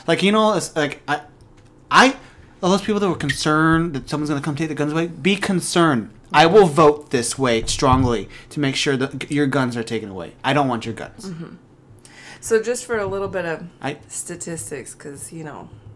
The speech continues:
Speaker 2: I like
Speaker 1: Well
Speaker 2: statistics really quick. So the United States,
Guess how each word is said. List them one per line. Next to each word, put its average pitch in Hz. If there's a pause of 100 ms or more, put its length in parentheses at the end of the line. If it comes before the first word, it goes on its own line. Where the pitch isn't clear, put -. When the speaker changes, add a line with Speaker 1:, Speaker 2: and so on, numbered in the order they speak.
(200)
Speaker 2:
I 160
like 139 (120)
Speaker 1:
Well 170
Speaker 2:
statistics 151 (220)
really 180
quick. 156 (380)
So 214
the 190
United 202
States, 190